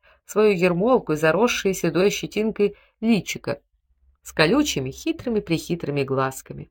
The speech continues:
Он работал пристально, стоял возле стены, плевал на неё и затирал плевки сливами,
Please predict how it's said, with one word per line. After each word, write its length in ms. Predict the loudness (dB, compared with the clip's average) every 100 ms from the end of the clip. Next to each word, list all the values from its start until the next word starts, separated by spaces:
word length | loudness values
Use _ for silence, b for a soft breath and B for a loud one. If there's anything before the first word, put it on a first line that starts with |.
| _ B B
Он 160 | 0 4
работал 380 | 6 6 4 2
пристально, 600 | 0 -2 -4 -6 -6 -10 _ _ _ _
стоял 420 | -4 -2 2 2
возле 260 | 4 2 0
стены, 400 | -2 -2 0 0
плевал 400 | 2 4 4 4
на 60 | 2
неё 240 | 4 2
и 160 | 2 -2
затирал 440 | -2 0 2 2
плевки 580 | 0 -4 -4 -6 -6 -6
сливами, 840 | -10 -2 -2 0 -2 -4 -8 -14